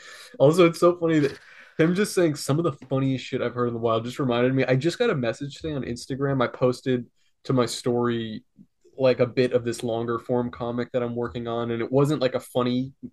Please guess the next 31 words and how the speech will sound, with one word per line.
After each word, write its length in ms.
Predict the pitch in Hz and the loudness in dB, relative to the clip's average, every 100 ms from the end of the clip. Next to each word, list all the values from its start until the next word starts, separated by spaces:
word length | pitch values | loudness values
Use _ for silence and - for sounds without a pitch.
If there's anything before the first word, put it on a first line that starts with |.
| _ | _
bit. 220 | 139 120 | 2 4
It 60 | 123 | 2
was 200 | 120 110 | 0 -4
just, 240 | 117 - | -10 -4
like, 180 | 113 110 | -6 -2
a, 280 | 107 104 - _ _ _ _ _ _ | -2 -2 -6 _ _ _ _ _ _
like, 260 | 135 127 - | 2 2 4
little 180 | 135 113 | 0 0
three 300 | - 120 110 | -4 -6 -6
panel, 480 | 117 113 110 110 | -8 -6 -4 -4
like, 180 | 110 107 | -6 -6
thing 240 | 123 113 117 | -6 -6 -2
that 120 | 113 | -2
I 60 | |
looked, 240 | 110 110 - _ _ | -2 -4 -8 _ _
I 60 | 117 | -6
thought 220 | 131 107 | -2 -2
looked 160 | 110 - | -2 -6
cool, 440 | 123 117 123 127 _ _ _ _ _ _ | -6 -4 -4 -6 _ _ _ _ _ _
and 180 | 135 127 | 0 4
I 100 | 127 | 2
posted 360 | 123 127 123 131 | 6 4 4 0
it, 100 | 135 | 0
and 120 | 127 | 0
somebody 280 | - 143 143 | 2 2 2
replied, 320 | 135 131 123 | 0 4 2
and 100 | 120 | 4
they 40 | 117 | 0
were 120 | 113 | 0
like, 160 | 110 - _ _ _ - | -2 -4 _ _ _ 4
"Dude, 440 | 135 127 123 | 6 8 6